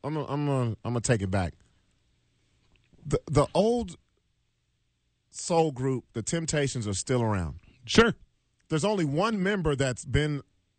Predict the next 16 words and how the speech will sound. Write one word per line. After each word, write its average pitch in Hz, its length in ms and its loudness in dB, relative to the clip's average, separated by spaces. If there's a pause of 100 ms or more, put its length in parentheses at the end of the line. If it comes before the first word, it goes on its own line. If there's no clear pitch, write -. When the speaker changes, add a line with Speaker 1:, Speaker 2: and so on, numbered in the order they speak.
(260)
Speaker 1:
that's 143 200 0
alive 139 420 0
that 123 120 0
was 117 140 0
an 113 100 0
original 143 460 4
Speaker 2:
Oh, 151 80 4
Speaker 1:
member. 143 260 2
Speaker 2:
yeah. 143 420 2
Speaker 1:
His 143 80 0
name 151 140 2
is 123 180 -4
Otis. 143 520 -2 (720)
And 156 160 -2
they 254 160 0
can 254 140 -12